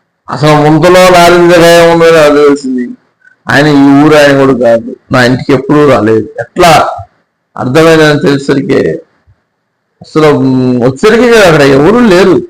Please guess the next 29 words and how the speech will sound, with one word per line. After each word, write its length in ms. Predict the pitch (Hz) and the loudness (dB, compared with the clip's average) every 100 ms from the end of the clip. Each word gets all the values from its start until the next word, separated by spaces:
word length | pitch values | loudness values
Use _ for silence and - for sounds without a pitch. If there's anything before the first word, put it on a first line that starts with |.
| _ _ _ _ _ _ 131 | _ _ _ _ _ _ -12
నేను 260 | 131 131 | -8 -8
మానుషంగా 680 | 131 170 214 185 196 170 147 | -6 -2 0 0 0 2 0
ఉంది. 120 | 135 | 0
ఎందుకంటే 640 | 147 185 190 196 180 165 160 - | 0 0 0 0 0 2 0 0
ఆ 180 | 147 | 0
ఊర్లో 600 | 139 143 202 214 214 202 180 | 2 2 0 0 0 0 0
మొత్తంలో, 840 | 160 160 196 180 170 160 160 165 - _ _ _ _ _ _ _ 113 | -2 -2 0 0 2 2 2 -2 -8 _ _ _ _ _ _ _ -12
ఆ, 20 | 113 110 107 - - - - | -8 -8 -10 -12 -14 -14 -4
పోవడానికి 520 | 143 208 220 226 220 | 0 2 2 0 0
కూడా, 180 | 226 220 | 0 0
చూడటానికి 280 | 214 220 226 | -2 0 0
కూడా 140 | 214 | 0
ఎక్కడ 200 | 185 208 | 0 0
లేదు 280 | 196 180 185 | 0 2 2
అవకాశం. 400 | 156 160 170 170 | 2 0 0 0
ఎందుకంటే 340 | 165 170 175 | 0 0 0
అది 360 | 180 147 143 135 | 0 0 0 -2
ఓపెన్ 480 | - 196 226 233 190 | 0 0 2 2 2
ప్లేస్, 340 | 180 170 - | 0 -2 -4
పూర్తి 180 | 202 196 | -4 -2
ఓపెన్ 300 | 185 185 180 | 0 -2 -2
ప్లేస్. 280 | 123 - - - | -4 -6 -10 -6
ఆ 80 | 104 | -2
ఇల్లు 420 | 131 156 180 175 | 0 0 0 2
తప్ప 120 | 170 175 | 0 -2
ఇంకా 200 | 208 151 | -2 0
ఎవరు 400 | 147 151 151 156 | 2 2 2 0
ఉండరు. 220 | 143 117 90 - _ _ _ - - - _ _ _ _ _ _ _ _ _ _ _ _ _ _ _ _ _ - | -2 -6 -10 -20 _ _ _ -20 -20 -20 _ _ _ _ _ _ _ _ _ _ _ _ _ _ _ _ _ -12
ఇంకా 320 | 139 131 131 | -6 -2 0